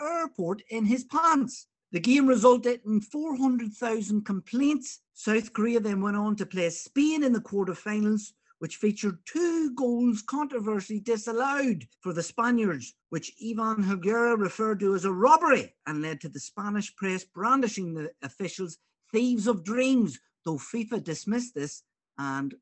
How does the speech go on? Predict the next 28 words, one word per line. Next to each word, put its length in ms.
went 220
down 240
as 120
human 300
error. 380
South 280
Korea 240
won 280
the 60
game 300
on 100
the 80
lottery 400
of 120
penalties, 500
but 140
their 120
dream 320
ended 340
in 140
the 80
semi-final 760
as 160
the 120
Germans, 640
with 120
no 180
s-, 200